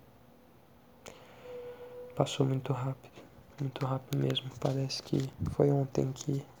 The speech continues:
era abril e eu gravei o primeiro episódio desse programa. Enfim, muito obrigado pra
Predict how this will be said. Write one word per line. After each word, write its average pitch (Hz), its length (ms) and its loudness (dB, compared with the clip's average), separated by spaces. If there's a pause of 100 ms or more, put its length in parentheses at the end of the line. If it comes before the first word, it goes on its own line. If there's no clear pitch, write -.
(100)
era 139 400 2 (160)
abril 139 480 8 (1120)
e 156 80 6
eu 151 240 8
gravei 143 420 8
o 143 60 6
primeiro 139 400 4
episódio 139 680 2 (960)
desse 139 260 2
programa. 139 600 4 (1160)
Enfim, 139 440 -2 (1400)
muito 160 160 4
obrigado 147 560 8
pra 143 400 4